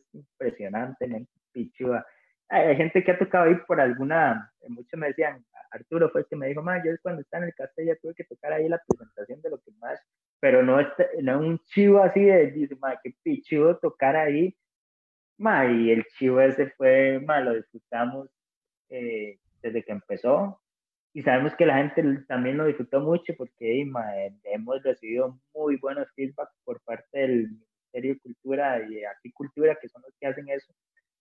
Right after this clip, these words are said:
Quedaron encan-, encantados con nosotros, ma. Y, y la reacción de la gente estuvo muy bien, que también de agradecerle a la gente que se conectó y que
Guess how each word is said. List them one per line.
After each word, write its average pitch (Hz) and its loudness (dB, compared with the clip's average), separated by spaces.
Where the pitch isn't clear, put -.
Quedaron 123 -2
encan-, 120 -8
encantados 127 -6
con 113 -14
nosotros, 135 -8
ma. - -20
Y, 104 -20
y 120 -6
la 113 2
reacción 120 -2
de 143 2
la 131 4
gente 135 -4
estuvo 143 -2
muy 151 -2
bien, 156 0
que - -8
también 117 -8
de 139 0
agradecerle 113 -2
a 135 0
la 123 -2
gente 113 -12
que 135 -16
se - -20
conectó 127 2
y 147 0
que 101 -10